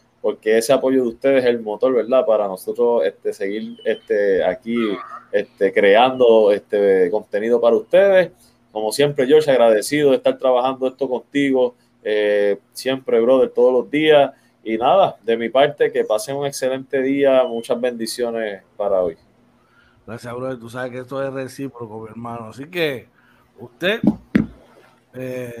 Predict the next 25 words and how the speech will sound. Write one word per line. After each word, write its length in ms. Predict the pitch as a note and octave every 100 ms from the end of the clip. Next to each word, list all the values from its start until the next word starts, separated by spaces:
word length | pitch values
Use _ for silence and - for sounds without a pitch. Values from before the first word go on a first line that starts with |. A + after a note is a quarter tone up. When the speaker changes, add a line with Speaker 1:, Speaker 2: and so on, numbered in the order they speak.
| A2
Speaker 2:
si, 200 | - A#2+ A#2
que, 140 | C3 B2 _ _
que 60 | C3+
durante 380 | C3+ C3+ C3
el 40 | B2+
día 200 | C#3 D3+
de 40 |
hoy, 180 | D#3 F#3+
que 140 | F3
tenga 260 | C#3 D3 D#3
un 140 | D3+ C#3+
día 300 | D3+ C#3+ D3+
espectacular. 800 | D#3+ D3+ C#3+ D#3 D3 D3+ F#3+ F#3
Si 160 | -
usted 200 | D#3 F#3
va 140 | G3 G3
de 80 |
camino 340 | F#3+ E3+ F3+ F3
a 20 |
su 120 | E3
trabajo, 440 | D3+ C3+ C#3 C#3+ D#3+
que 100 | D#3
llegue 240 | C3 C3+
con 240 | D3+ D#3
bien. 240 | C#3 B2